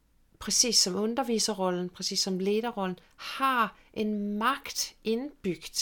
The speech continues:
i sig. Det är en inbyggd asymmetri i rollen. Så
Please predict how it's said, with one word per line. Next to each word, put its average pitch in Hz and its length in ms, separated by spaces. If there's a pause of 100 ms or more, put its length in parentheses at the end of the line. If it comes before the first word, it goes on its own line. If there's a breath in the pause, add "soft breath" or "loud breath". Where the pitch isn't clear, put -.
(180)
i 233 140
sig. 147 340 (400 soft breath)
Det - 200
är 226 180
en 302 140
inbyggd 247 520
asymmetri 165 640
i 147 40
rollen. 143 400 (480 soft breath)
Så - 260